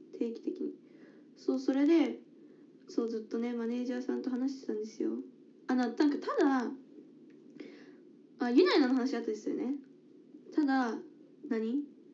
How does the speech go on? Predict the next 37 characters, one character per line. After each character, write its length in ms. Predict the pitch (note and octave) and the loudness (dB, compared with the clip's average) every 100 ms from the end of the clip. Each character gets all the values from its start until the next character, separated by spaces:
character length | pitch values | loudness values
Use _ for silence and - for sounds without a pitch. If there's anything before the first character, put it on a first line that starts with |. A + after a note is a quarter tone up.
| - | -20
普 80 | - | -8
通 180 | - C4 | 0 2
に、 220 | B3+ - - - | 2 0 -6 -2
「い 80 | D#4+ | 2
つ 120 | D#4+ | 4
も 120 | C4 A3+ | 2 2
何 360 | C4 C4+ A#3 | 2 2 0
し 100 | - | -2
て 120 | - | 0
る 140 | A3 G#3 | 0 0
の？」 120 | G3+ | -4
み 100 | G3+ | -4
た 80 | - | -4
い 60 | - | -6
な。 80 | - - - - | -8 -12 -12 0
面 200 | C4 F#4 | 4 6
談 100 | C#5 | 4
っ 40 | C5+ | 0
て 60 | - | -2
言 80 | |
っ 20 | A3+ | -2
て 100 | A3+ | -2
も、 240 | A3 G#3 | 0 -2
な 120 | - | -4
ん 40 | D3 | -4
か、 120 | - - - - - - - - - - - | -6 -8 -16 -20 -20 -20 -20 -20 -20 -20 -4
「誰 240 | B3+ C#4 C#4+ | 0 2 2
と、 160 | - - - - - - | -2 -8 -18 -20 -20 -4
誰 200 | A#3 A#3+ | -2 -2
と 100 | B3+ | 0
仲 320 | C4+ C4 G#3 | -2 0 -2
い 200 | G3 F#3 | -2 -2
い？」 40 | - | -4
み 80 | - | -6
た 80 | |
い 40 | |
な。 80 | - | -6